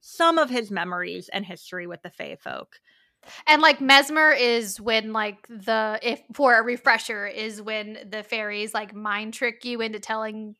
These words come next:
Speaker 2: them the truth.
Speaker 1: You lock
Speaker 2: So
Speaker 1: eyes with a fairy and then suddenly you have to be honest. Which, to be
Speaker 2: You
Speaker 1: fair,
Speaker 2: are
Speaker 1: if I locked,
Speaker 2: compelled.
Speaker 1: if I locked eyes with Holly Short, she would not have to use mesmer on me. I would just
Speaker 2: Mm.
Speaker 1: be honest with her because I love
Speaker 2: Same.
Speaker 1: her.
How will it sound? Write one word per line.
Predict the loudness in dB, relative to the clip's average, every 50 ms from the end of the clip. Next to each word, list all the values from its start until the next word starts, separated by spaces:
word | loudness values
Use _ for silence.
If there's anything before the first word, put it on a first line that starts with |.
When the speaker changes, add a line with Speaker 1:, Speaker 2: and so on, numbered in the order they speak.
| _ _ -10
Speaker 2:
them | -10 -8 -8 -10
the | -12
truth. | -12 -6 -4 -2 -2 -2 -4 -6 -14 _ _ _ -8
Speaker 1:
You | -4 -2 0 0 0
lock | 0 4 8 8 8 8
Speaker 2:
So | 8
Speaker 1:
eyes | 4 6 6 4 2 0
with | -4 -10 -10
a | -10
fairy | -10 -6 -4 -2 -2 -2 -2 -2 -4 -6
and | -8 -10
then | -12 -14
suddenly | -14 -12 -10 -8 -8 -8 -8 -10 -10 -10 -10
you | -10 -12 -12
have | -8 -8 -10 -10
to | -10 -16
be | -16 -16 -16 -12 -10
honest. | -10 -10 -10 -12 -12 -18 -20 -20 -20 -20 -20 _ -20 -20 -20 -12
Which, | -10 -10 -8 -4 -4
to | -2
be | -2 -2
Speaker 2:
You | 0
Speaker 1:
fair, | 4 6 6 6
Speaker 2:
are | 6
Speaker 1:
if | 4 4
I | 4 4 6 6 8
locked, | 10 10 8 8 6 0 -6 -8 -12 -12
Speaker 2:
compelled. | -12 -12 -12 -14 -16 -16
Speaker 1:
if | -16 -2 2
I | 2 4 6
locked | 6 4 4 4
eyes | 2 -2 0 -2
with | -6 -4
Holly | -2 -2 -2 -2 -4
Short, | -6 -6 -6 -4 -4 -6 -6 _ _
she | _ -20 -14 -12 -10
would | -8 -8 -6
not | -6 -6 -6 -6 -6
have | -8 -10 -10
to | -10 -8
use | -8 -8 -8 -8 -8
mesmer | -10 -10 -10 -12 -14 -12 -12
on | -12 -12 -12
me. | -14 -14 -16 -18 _
I | -16 -14
would | -12 -12 -10
just | -10 -12 -12 -12
Speaker 2:
Mm. | -12
Speaker 1:
be | -12 -10 -8
honest | -8 -8 -10 -10 -12 -14 -16
with | -18 -18 _ -16
her | -18 -18 -18 _ _ _
because | -18 -16 -16 -14 -8
I | -8
love | -8 0
Speaker 2:
Same. | 2 2 4 4 2
Speaker 1:
her. | -2 -6 -8 -12